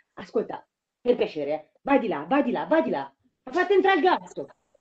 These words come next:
Eh, come, Fra? No, sì, no, no, guarda, pre-, mi prendi. Le patate?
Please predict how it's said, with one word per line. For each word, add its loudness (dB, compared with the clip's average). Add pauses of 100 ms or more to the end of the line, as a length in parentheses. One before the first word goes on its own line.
(3250)
Eh, -6 (960)
come, 0
Fra? -2 (1300)
No, -4
sì, -12 (240)
no, -6
no, -4
guarda, 0
pre-, -2
mi -2
prendi. -4 (680)
Le -18
patate? -2